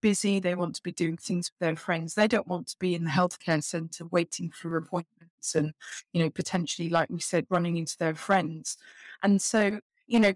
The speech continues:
the, the epidemic that we see now is a combination of factors, but certainly regular screening and ensuring people get tested on a regular basis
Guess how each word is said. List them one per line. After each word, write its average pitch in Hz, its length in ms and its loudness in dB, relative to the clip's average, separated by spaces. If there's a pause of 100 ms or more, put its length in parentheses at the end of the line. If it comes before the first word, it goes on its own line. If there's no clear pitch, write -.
(120)
the, 196 360 8
the 208 120 2
epidemic 190 520 0
that 185 120 -6
we 185 80 -2
see 190 220 -4
now 180 200 2
is 165 120 -4
a - 60 -10
combination 185 720 -2
of 165 60 -16
factors, - 420 -8
but - 140 -4
certainly 185 600 2
regular 208 440 -2
screening 190 840 -4
and 175 180 4
ensuring 190 640 -2
people - 380 -8
get 160 200 -6 (100)
tested - 640 -4
on 180 140 0
a 170 80 0
regular 170 440 0
basis 170 500 -2